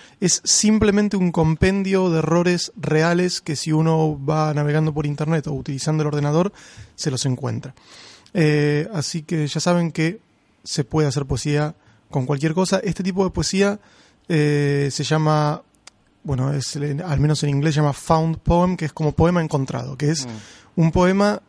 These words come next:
Speaker 1: hecho a partir de un lenguaje que no es el propio, o digamos de, de palabras que no son del autor. Así que el poema se llama Error y dice así. Un error desconocido ocurrió.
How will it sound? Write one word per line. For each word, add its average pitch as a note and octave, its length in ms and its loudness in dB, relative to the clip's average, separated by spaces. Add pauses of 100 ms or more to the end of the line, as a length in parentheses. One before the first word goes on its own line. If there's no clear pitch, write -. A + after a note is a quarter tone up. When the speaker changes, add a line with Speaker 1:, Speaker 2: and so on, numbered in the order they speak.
(160)
Speaker 1:
hecho G3 540 2
a D#3 100 -4
partir E3+ 600 0
de D3 320 0
un D#3+ 180 2
lenguaje D#3+ 400 2
que C#3+ 80 -4
no C#3+ 80 0
es - 80 -4
el C#3 120 -4
propio, C3 440 -2
o B2+ 300 -6
digamos C3+ 340 -2
de, C3+ 300 -4
de C#3+ 160 -4
palabras E3 520 -2 (400)
que D3+ 120 0
no D3 100 6
son D3+ 200 -2
del C3+ 100 0
autor. B2+ 280 -6 (600)
Así C#3+ 380 -2
que C#3+ 400 0
el C#3 100 -2
poema D3 240 0
se B2+ 60 -2
llama D#3 140 0
Error F#3 300 0 (960)
y E3 240 0
dice C3+ 260 -2
así. - 180 -8 (1800)
Un A3+ 120 6
error A#3 220 4
desconocido F#3+ 600 4
ocurrió. B2+ 500 2